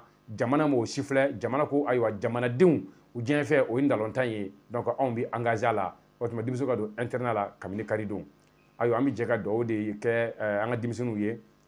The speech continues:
ni ka dugawu ɲini maliyɛnden bɛɛ lajɛlen fɛ, an ka I vingt, yarabi Alahu, Alahu Taala ka sɔn ni ka qualification nɔgɔya an ye, nka ni Ala ma baasi kɛ,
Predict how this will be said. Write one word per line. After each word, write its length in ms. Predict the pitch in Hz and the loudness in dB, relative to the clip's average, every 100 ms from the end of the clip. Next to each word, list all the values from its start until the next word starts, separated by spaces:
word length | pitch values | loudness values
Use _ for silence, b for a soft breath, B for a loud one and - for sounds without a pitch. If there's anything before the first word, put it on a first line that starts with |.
| _ | _
ni 100 | 123 | -6
ka 100 | 127 | -4
dugawu 220 | 101 107 110 | -2 -4 -4
ɲini 160 | 120 | -4
maliyɛnden 400 | 117 120 117 127 | 0 0 0 -2
bɛɛ 80 | 110 | 0
lajɛlen 320 | 113 101 104 104 | -2 -2 -6 -4
fɛ, 240 | 104 87 - b b _ 117 | -6 -6 -10 b b _ -4
an 140 | 127 | -2
ka 180 | 127 127 | 0 0
I 100 | 127 | 0
vingt, 340 | 107 131 107 101 - _ - | 0 0 0 -6 -18 _ -2
yarabi 300 | 120 127 123 | 2 2 2
Alahu, 300 | 120 120 120 | 2 2 2
Alahu 240 | 127 131 127 | 0 2 2
Taala 160 | 110 | 2
ka 60 | 117 | -2
sɔn 200 | - 104 | -2 -4
ni 60 | 123 | -4
ka 180 | 120 113 104 - | -4 -4 -6 -6
qualification 540 | 123 113 127 127 117 | -4 -2 -2 0 -2
nɔgɔya 200 | 104 92 92 | -2 -2 -2
an 100 | 95 | -4
ye, 140 | 87 b b b - | -8 b b b -8
nka 160 | 104 110 | -4 -2
ni 140 | 123 | -2
Ala 140 | 131 135 | 0 2
ma 120 | 110 | 0
baasi 300 | 92 113 123 | 0 -2 0
kɛ, 220 | 120 117 | -2 -2